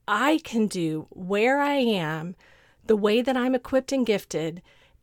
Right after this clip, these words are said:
with the people who are in my sphere of influence. And I believe that my and possibly your calling is to change the world one teen at a time, to help each one feel seen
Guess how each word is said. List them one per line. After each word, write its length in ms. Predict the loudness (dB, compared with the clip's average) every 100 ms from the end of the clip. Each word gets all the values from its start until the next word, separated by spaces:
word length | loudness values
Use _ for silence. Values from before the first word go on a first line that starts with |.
| _
with 560 | 0 2 2 0 -10 -6
the 100 | -6
people 600 | -4 -4 -2 -2 -2 -2
who 240 | -2 -2
are 120 | -2
in 260 | -2 -4 -4
my 160 | -4 -4
sphere 320 | -6 -6 -8
of 100 | -8
influence. 720 | -12 -12 -12 -14 -14 -18 -18 -8
And 140 | -4
I 100 | 0
believe 320 | 0 0 -2 0
that 140 | -2
my 360 | -2 -2 0 0
and 200 | 0 -2
possibly 560 | -4 -4 -4 -2 -2
your 480 | 0 2 4 2 2
calling 760 | -2 -4 -2 0 -2 -4 -8 -12 -18 -20 -10 -4
is 140 | -2
to 140 | -2 -2
change 540 | -2 0 0 0 0
the 100 | -2
world 540 | 0 0 0 -2 -4 -10 _ _ _
one 380 | -4 0 0 0
teen 560 | -2 -2 -2 -2 -6 -10 _ -8
at 140 | -6
a 40 |
time, 540 | -6 -8 -10 -10 -14 -18 _ _ _ -20 -20 _ _
to 120 | -6
help 240 | 0 -2 0
each 300 | -4 -4 0
one 180 | 2 2
feel 280 | 0 -4 -4
seen 720 | -6 0 2 2 0 -8 -14